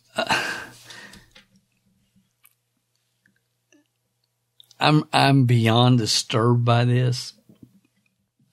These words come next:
but I understand it perfectly. And I'm not upset at all. Uh, because everybody's, everybody is,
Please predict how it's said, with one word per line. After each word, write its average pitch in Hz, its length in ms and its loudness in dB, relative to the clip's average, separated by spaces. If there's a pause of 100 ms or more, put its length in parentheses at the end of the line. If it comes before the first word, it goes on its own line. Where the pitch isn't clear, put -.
but 127 180 0
I 117 140 4
understand 120 560 2
it - 120 -8
perfectly. 104 600 -4 (1300)
And 123 100 4
I'm 110 140 2
not 110 160 4
upset 117 420 0
at 113 120 0
all. 117 460 -2 (1080)
Uh, 113 320 4 (1120)
because 120 340 2
everybody's, 120 760 0 (500)
everybody 117 680 0
is, 107 160 -6